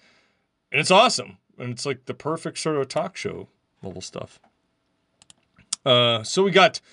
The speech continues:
Wild Bill, N H Girl, and Black Cats here hanging out. Welcome all. Good to see you. Um, tonight, we have a variety of things,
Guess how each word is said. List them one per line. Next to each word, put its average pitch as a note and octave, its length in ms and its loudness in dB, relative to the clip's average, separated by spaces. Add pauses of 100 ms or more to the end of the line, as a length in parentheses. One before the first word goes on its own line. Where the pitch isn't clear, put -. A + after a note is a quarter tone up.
(520)
Wild A3 300 4
Bill, A3 300 8
N F#3 100 6
H G3+ 240 4
Girl, C4 560 2
and D#3+ 260 2
Black F3+ 280 6
Cats F#3+ 340 0
here G3 160 4
hanging F3 300 2
out. B3+ 260 -2 (240)
Welcome D3+ 400 2
all. A3 320 4 (100)
Good C#3+ 200 -4
to C3+ 100 -4
see C#3 300 2
you. C#4 180 0 (680)
Um, C#3 520 4 (720)
tonight, G#3 840 4 (180)
we E4 80 -8
have F4+ 140 -8
a A#3+ 60 -6
variety E3 640 4
of B2+ 80 -6
things, G3 600 -6